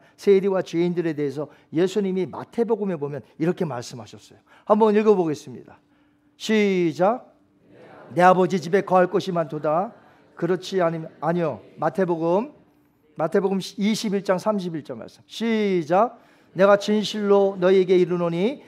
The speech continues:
세리들과 창기들이 너희보다 먼저", 먼저 어디 들어가요?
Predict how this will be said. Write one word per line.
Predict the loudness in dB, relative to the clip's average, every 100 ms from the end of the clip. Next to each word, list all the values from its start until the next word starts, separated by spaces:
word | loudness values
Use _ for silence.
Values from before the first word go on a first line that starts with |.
| -20
세리들과 | -4 4 4 4 2 4 4
창기들이 | 2 -2 -4 -2 -2 -2 0 -2 -8 0
너희보다 | 6 6 6 2 4
먼저", | 6 6 8 10 10 10 2 -20 _ _ -20 -20 -20 -20 -20 -20 -20 -2
먼저 | 6 8 10 8
어디 | 8 6
들어가요? | 6 10 12 12 10